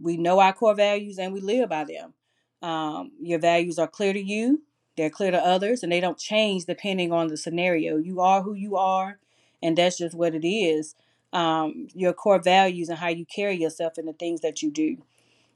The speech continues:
And even within all of that, Christ should be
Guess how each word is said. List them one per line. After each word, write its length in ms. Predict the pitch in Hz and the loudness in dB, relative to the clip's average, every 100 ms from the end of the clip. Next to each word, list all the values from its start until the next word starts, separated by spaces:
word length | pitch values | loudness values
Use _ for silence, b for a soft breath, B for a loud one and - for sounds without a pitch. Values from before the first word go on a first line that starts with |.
| - | 0
And 160 | 165 165 | 2 2
even 260 | 202 202 | 2 2
within 300 | 190 185 185 | 2 4 4
all 180 | 180 175 | 8 6
of 140 | 165 156 | 6 4
that, 340 | 170 160 - _ _ _ | 6 4 2 _ _ _
Christ 440 | - 196 185 185 180 | -6 0 0 0 -6
should 420 | - - 190 165 | -14 -12 -8 -6
be 440 | 160 165 165 160 | -4 -4 -4 -8